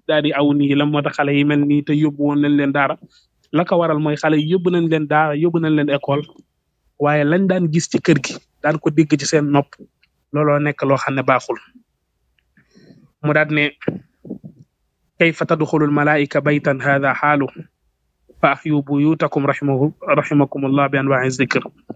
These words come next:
Mu ne malaaka yi naka la ñuy duggee k-, kër goo xam ne dafa dem ba rab ci ay jëw ak fen, wax lu amul, saaga. Kër goo xam ne duñ fa tudd Yàlla mukk, kër goo xam ne daanaka julli, saa buñ ko sentiree rek lañ koy def. Mu ne kër gu mel nii naka la fa malaaka yi yërmande di duggee?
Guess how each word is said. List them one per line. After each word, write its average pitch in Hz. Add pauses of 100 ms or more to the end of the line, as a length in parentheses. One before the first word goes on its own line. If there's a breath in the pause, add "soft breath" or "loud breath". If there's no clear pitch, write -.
(340 loud breath)
Mu 151
ne 151
malaaka 165
yi 147
naka 175
la 160
ñuy 160
duggee 143
k-, -
kër 160
goo 147
xam 143
ne 139
dafa 139
dem 143
ba 139
rab 160 (720)
ci 214
ay 147
jëw 147 (260)
ak -
fen, 151 (100)
wax 139
lu 151
amul, 151
saaga. 151 (920)
Kër 175
goo 165
xam 170
ne 165
duñ 175
fa 180
tudd 160
Yàlla 147
mukk, 170
kër 165
goo 160
xam 160
ne 156 (120)
daanaka 165
julli, 170 (880)
saa 202
buñ 170
ko 165
sentiree 165
rek 156
lañ 160
koy 151
def. 135
Mu 165
ne 175
kër 233
gu 180
mel 175
nii 151
naka 165
la 180
fa 170
malaaka 160
yi 156
yërmande 143
di 131
duggee? 123